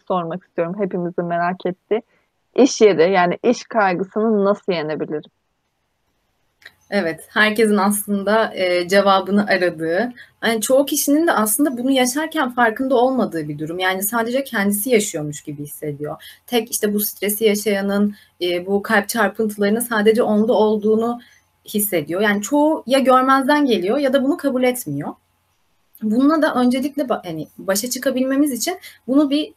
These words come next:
Speaker 2: e, kaygı uyandıran durum kabul etmemiz gerekiyor. Bununla bir yüzleşmemiz gerekiyor. Bu durumda endişe, korku ve rahatsızlığımız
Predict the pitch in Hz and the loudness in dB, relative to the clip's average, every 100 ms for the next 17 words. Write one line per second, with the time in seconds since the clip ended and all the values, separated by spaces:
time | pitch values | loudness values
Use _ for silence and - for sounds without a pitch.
0 | _ 185 170 170 170 - 185 175 240 254 | _ -8 -4 -2 -4 -2 0 0 0 0
1 | 185 170 165 160 220 415 - 247 233 156 | 0 0 -4 -4 -4 -6 -2 0 2 0
2 | - 147 143 156 - - - 214 240 240 | 0 -8 -8 -10 -10 -10 -2 0 0 0
3 | 294 240 202 196 202 190 190 202 156 143 | 0 0 0 0 0 -4 -4 -4 -4 -8
4 | - - - - - - - - 262 285 | -14 -18 -16 -16 -18 -20 -18 -4 0 0
5 | 302 311 339 - 240 262 254 - 311 311 | 2 2 2 2 0 0 -2 -2 -2 -2
6 | - 247 247 302 294 302 - 208 220 247 | 0 0 0 0 2 2 0 -2 -2 -2
7 | - 240 277 370 | -2 -2 -2 -4